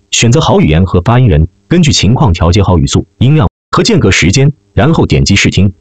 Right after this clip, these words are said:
试听满意后，点击合成，即可将音频文件保存到本地。合成音频会自动存放在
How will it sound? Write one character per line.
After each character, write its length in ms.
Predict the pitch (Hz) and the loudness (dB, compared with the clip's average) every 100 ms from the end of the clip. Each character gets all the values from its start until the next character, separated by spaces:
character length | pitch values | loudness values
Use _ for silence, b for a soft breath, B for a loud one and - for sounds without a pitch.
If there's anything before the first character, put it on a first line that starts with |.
| - | -6
试 140 | - 156 | -2 0
听 120 | 160 | 2
满 220 | 120 73 | 2 2
意 80 | 87 | 0
后， 180 | - - - | 0 -4 -4
点 180 | 92 85 | -2 0
击 140 | 135 | 0
合 120 | 127 | 0
成， 240 | - 85 107 - - | 0 0 -2 -4 -6
即 180 | 101 127 | -2 0
可 140 | - | 0
将 180 | - 95 | 0 2
音 140 | 127 | 2
频 180 | 139 87 | 2 2
文 140 | 87 | 2
件 160 | 82 104 | 2 0
保 140 | 82 | 0
存 120 | - 85 | 0 0
到 140 | 101 | 0
本 160 | - 90 | -2 -2
地。 180 | 78 - _ - | -4 -4 _ -4
合 140 | 196 | -2
成 160 | 180 190 | 0 2
音 160 | 233 | 2
频 160 | - 139 | 2 0
会 100 | 135 | 0
自 160 | - | 0
动 140 | 117 90 | 0 0
存 180 | - 107 | 0 0
放 160 | 123 | 2
在 160 | 95 | 0